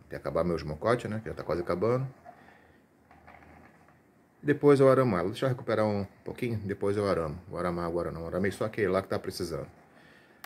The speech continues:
E depois eu dou uma aramada, reposiciono os galhos. Tirei todos os galhos mortos, flores,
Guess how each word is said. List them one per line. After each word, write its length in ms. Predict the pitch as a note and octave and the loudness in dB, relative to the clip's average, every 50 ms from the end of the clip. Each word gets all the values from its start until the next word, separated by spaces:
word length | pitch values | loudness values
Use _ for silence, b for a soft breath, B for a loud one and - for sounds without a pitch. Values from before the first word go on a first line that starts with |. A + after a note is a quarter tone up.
| B B | B B
E 60 | - | -6
depois 260 | G2+ G2 F#2 - G2+ G2+ | -4 -4 -2 0 2 2
eu 60 | G2 | 2
dou 100 | G2 G2+ | 4 4
uma 100 | G2+ G2+ | 4 4
aramada, 460 | G2 F#2+ F#2+ G2+ G#2 A2 G#2+ G2+ F#2+ | 4 4 4 4 4 4 4 4 2
reposiciono 440 | F#2 F#2 - G2 F2+ - - F#2+ F2+ | 0 0 0 -2 -2 0 0 -2 -2
os 80 | E2+ | -2
galhos. 320 | F2+ F#2 G#2+ A2 A2 F#2 - | 0 2 4 4 4 2 0
Tirei 200 | - G2 F#2 F#2 | 0 2 2 2
todos 180 | F#2 G2 F#2+ | 2 0 -2
os 60 | F2+ F2+ | 0 2
galhos 220 | F#2 F#2 F2 F2 | 4 4 4 4
mortos, 360 | F#2 G2 G#2 A2 G2+ - - | 4 4 6 6 4 2 0
flores, 720 | - - - G#2 A2 A2+ G2+ F2+ E2+ D#2+ D#2+ - - - | -6 0 4 6 8 8 8 6 4 2 0 -6 -10 -16